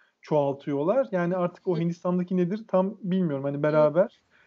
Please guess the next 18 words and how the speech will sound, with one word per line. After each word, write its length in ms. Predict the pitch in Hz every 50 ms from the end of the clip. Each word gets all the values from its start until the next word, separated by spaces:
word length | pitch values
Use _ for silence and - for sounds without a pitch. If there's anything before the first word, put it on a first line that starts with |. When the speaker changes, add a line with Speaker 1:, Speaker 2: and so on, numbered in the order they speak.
| _ _ -
Speaker 2:
Tabii, 160 | - 320 -
Speaker 1:
e, 20 |
Speaker 2:
tabii, 120 | - 294 254
sadece 460 | 190 285 262 269 285 294 294 285 285
inekler 560 | 285 285 285 294 285 - - - 285 285 285 247
değil. 160 | 220 208 208
Bu 80 | 220
sadece 320 | 202 - 254 240 240 247 -
aklıma 360 | 233 240 - - 254 254 254
gelen 420 | 247 226 233 226 233 233 233 233 226
ve 120 | 214 208
daha 120 | 214 214 214
yeni 300 | 220 220 226 233 240 220
araştırmaya 540 | 214 208 220 220 - - - 214 208 202
başladığım 420 | 202 208 220 - - - 214 214 202
bir 60 | 196
konu 240 | - 220 208 208 208
için, 460 | 196 - - 214 208 202 190 -